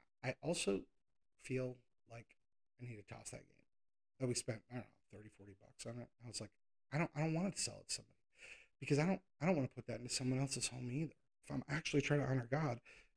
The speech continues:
recovering twenty or thirty bucks shouldn't be important to me relative to, uh, putting something into somebody's home that's gonna be a negative influence for them and for their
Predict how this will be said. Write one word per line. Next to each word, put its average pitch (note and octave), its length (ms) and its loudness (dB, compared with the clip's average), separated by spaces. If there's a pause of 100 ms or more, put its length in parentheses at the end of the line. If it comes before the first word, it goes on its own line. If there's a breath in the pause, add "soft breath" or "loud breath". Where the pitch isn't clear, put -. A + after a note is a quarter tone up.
(220)
recovering C3+ 520 4
twenty D3 260 4
or B2+ 60 2
thirty C3 320 -4 (120)
bucks - 200 -2
shouldn't C3+ 420 2
be A#2 340 0 (120)
important - 480 -4
to B2+ 100 -4
me A2+ 200 -6
relative A#2 520 -8
to, A#2 160 -8 (560 soft breath)
uh, G#2 280 -20 (540)
putting C3+ 200 6
something B2 340 -2
into A2+ 180 -8
somebody's A#2 400 -8
home B2+ 240 0
that's G#2 160 -6
gonna A2+ 240 -10 (140)
be A2 100 -6
a A2 40 -6
negative A2 340 -6
influence B2 400 -4
for - 140 -6
them A2 300 -4
and A2 140 -8
for A2 100 -16
their G#2+ 140 -14